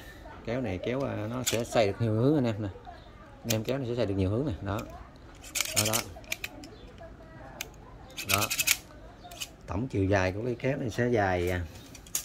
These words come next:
ba mươi bốn xăng ti anh em. Tổng dài kéo dài ba mươi bốn xăng ti. <coughs>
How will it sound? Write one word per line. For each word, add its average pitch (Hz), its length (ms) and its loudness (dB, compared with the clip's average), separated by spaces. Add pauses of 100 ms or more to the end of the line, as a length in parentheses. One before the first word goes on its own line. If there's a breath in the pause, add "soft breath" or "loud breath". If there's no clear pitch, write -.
(1600)
ba 110 140 4
mươi 110 120 2
bốn 143 200 4
xăng 117 160 0
ti 113 160 6
anh 107 100 2
em. 107 100 2 (180)
Tổng 117 180 2
dài 95 180 2
kéo 120 140 0
dài 90 180 2
ba 98 100 2
mươi 107 100 0
bốn 139 160 0
xăng 113 160 0
ti. 101 180 4 (360)
<coughs> 240 760 12